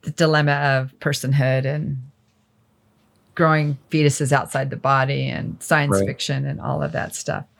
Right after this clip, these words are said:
Speaker 2: Yeah.
Speaker 1: But
Speaker 2: It's, um, yeah,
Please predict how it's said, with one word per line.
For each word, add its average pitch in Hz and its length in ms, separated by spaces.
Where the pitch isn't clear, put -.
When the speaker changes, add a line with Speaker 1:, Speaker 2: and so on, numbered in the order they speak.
Speaker 2:
Yeah. 98 280
Speaker 1:
But 170 120
Speaker 2:
It's, 151 160
um, 113 460
yeah, 95 380